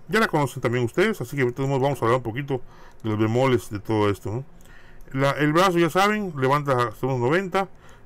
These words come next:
eh, tiene giro completo, tiene rotación alrededor, abajito del hombro, tiene doble articulación en los brazos, como pueden ver, entonces eso le da bastante rango de movilidad. Viene un poco duro, van a tener que forzarlo un poquito para que se doble en ciertos puntos.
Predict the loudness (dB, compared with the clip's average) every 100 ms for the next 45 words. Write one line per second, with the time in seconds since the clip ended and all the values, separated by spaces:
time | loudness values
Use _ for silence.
0 | 0 2 2 0 -4 -2 -2 0 -2 0
1 | 0 2 0 0 -6 -2 0 0 -4 -6
2 | -6 -4 -4 -2 -2 0 0 0 -2 -14
3 | -20 -20 -20 -8 -4 -4 -2 0 2 2
4 | 2 2 -2 -4 -20 -20 -10 -2 0 2
5 | 2 0 -4 -2 0 0 -2 -4 -6 -6
6 | -4 -2 2 2 0 -6 -6 -6 -6 -4
7 | 0 0 -2 -18 -18 -18 -16 -14 -10 -6
8 | -4 0 0 0 -6 -10 -4 -2 0 0
9 | -2 -2 0 0 0 -2 -4 -6 -2 0
10 | 2 2 0 -6 -20 -20 -20 -10 -2 0
11 | 0 -2 0 -4 -4 -6 -2 -2 -2 -6
12 | -6 -6 -6 -8 -10 -2 2 2 2 -4
13 | -12 -2 -2 0 -4 -4